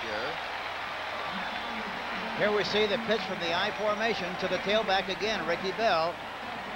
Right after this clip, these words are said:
Speaker 2: The left guard, Craig Horton, pulling on the play. Dave Revis, the left tackle, doing a good job, and, uh, they succeed in making seven yards on the play. A nice looking play again from the I formation, and that's really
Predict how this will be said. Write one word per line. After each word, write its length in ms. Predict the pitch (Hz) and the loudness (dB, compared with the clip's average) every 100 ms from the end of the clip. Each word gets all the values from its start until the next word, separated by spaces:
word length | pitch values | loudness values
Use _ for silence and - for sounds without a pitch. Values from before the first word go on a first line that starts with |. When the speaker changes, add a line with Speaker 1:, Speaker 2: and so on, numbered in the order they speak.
| - 139 | -4 -2
Speaker 2:
The 60 | |
left 220 | 165 185 - 117 - | 0 0 -2 -4 0
guard, 400 | 180 202 170 170 160 - | 4 4 4 2 -4 -2
Craig 180 | 196 170 | -2 0
Horton, 340 | 180 220 - 170 - | 2 2 0 -6 -4
pulling 260 | 196 214 196 | -2 0 0
on 240 | 185 190 | 0 0
the 60 | 190 - | 0 0
play. 360 | 214 180 160 175 - - - - - | 4 4 4 0 -6 -6 -6 -6 0
Dave 200 | 180 170 | 0 2
Revis, 380 | 185 214 175 - | 2 4 2 0
the 80 | 160 | 0
left 200 | 185 - | 0 0
tackle, 300 | 190 202 190 | 0 0 -2
doing 240 | 170 180 | -2 -2
a 60 | 180 | -2
good 180 | 185 185 | 0 0
job, 360 | 190 202 170 175 151 | 2 4 4 4 0
and, 300 | 147 147 147 | -2 0 0
uh, 140 | 147 | 2
they 140 | 156 | 0
succeed 520 | 147 165 - 196 202 180 | -4 -4 -2 2 4 2
in 160 | 156 | 2
making 320 | 180 190 160 160 - - - - | 0 0 -2 -2 -8 -10 -10 -6
seven 360 | - 190 202 175 | 0 2 2 2
yards 340 | 160 147 143 - | 4 4 2 -2
on 200 | 160 160 | -2 -2
the 60 | 156 | -2
play. 420 | 196 208 151 165 - - - 123 | 2 4 4 0 -8 -12 -10 -2
A 40 | |
nice 220 | 185 196 | 0 0
looking 200 | 190 190 165 | -2 -4 -2
play 240 | 175 170 | 2 2
again 220 | 151 160 | 2 -2
from 140 | 147 147 | -2 -2
the 100 | 147 | 2
I 140 | 156 | 0
formation, 500 | 151 147 151 143 170 | 0 -2 -2 -2 -4
and 100 | 190 | -4
that's 200 | 226 202 | -4 -2
really 260 | 214 151 | -2 -2